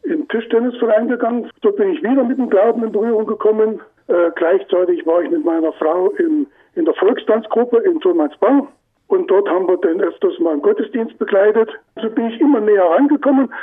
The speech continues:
und hab dann auch automatisch angefangen, immer mehr meine Frau zu fragen, was ist was, zu was ist das für ein Feiertag oder wo ist, wo ist die Geschichte dazu.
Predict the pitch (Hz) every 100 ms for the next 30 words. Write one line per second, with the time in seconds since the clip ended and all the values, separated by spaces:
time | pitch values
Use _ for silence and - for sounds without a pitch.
0 | - 233 202 226 - 233 220 233 - 220
1 | 233 180 214 220 247 247 - 220 233 214
2 | 233 190 196 202 196 190 180 - 185 -
3 | - - 143 180 156 160 165 151 - 226
4 | 269 - _ _ - 175 202 214 208 196
5 | 196 160 196 220 233 220 208 214 214 185
6 | 185 175 175 196 190 - 185 185 - 185
7 | 160 - 247 - 208 202 202 208 214